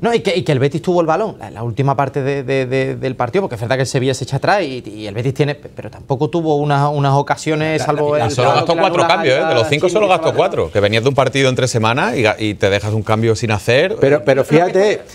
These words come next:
Speaker 2: fíjate una cosa, Fran, es que está hablando de final del partido, el Sevilla hacia atrás, las ocasiones de Luque Vázquez son en el ochenta y en el ochenta y dos, ¿eh? Sevilla se viene atrás cuando expulsan a Nianzú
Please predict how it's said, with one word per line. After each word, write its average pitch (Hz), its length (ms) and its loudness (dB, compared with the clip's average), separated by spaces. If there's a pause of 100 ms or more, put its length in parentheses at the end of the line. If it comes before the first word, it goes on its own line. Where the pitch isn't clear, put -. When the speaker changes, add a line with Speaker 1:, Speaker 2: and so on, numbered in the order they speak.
(120)
Speaker 2:
fíjate 135 220 4
una 190 140 2
cosa, 170 260 2
Fran, 127 220 0
es 127 100 0
que 165 260 2
está 113 200 -8
hablando 139 260 2
de 131 220 2
final 120 280 0
del 135 100 0
partido, 151 340 4
el 139 60 -2
Sevilla 139 140 0
hacia 135 120 2
atrás, 147 260 2 (240)
las 92 140 -6
ocasiones 104 460 -4
de 123 80 2
Luque 135 180 0
Vázquez 131 260 -2
son 156 120 -4
en 180 60 -2
el 180 80 0
ochenta 139 360 -2
y 127 40 0
en 123 80 -4
el 117 40 0
ochenta 107 300 -4
y - 40 0
dos, 165 260 0
¿eh? - 20 -10 (1600)
Sevilla 110 300 -2
se 120 120 0
viene 131 180 2
atrás 135 220 2
cuando 147 240 2
expulsan 165 520 0
a 123 200 4
Nianzú 117 480 -2